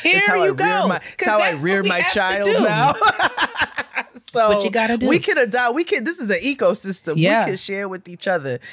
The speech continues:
Speaker 1: And, uh, what you doing gets people together more often than not.
Speaker 2: What you doing?
Speaker 1: I must
Speaker 2: What
Speaker 1: say.
Speaker 2: you doing? Where you going?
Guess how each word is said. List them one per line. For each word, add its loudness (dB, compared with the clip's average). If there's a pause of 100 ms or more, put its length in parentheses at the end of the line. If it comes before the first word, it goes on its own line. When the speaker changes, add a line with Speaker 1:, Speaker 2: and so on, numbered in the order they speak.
(120)
Speaker 1:
And, 2
uh, 4
what 2
you 0
doing 0
gets -4
people -6
together -4 (300)
more 4
often -2
than -8
not. -2
Speaker 2:
What 2
you 2
doing? 2
Speaker 1:
I 0
must 0
Speaker 2:
What 2
Speaker 1:
say. 0
Speaker 2:
you 2
doing? -4
Where -2
you -2
going? -4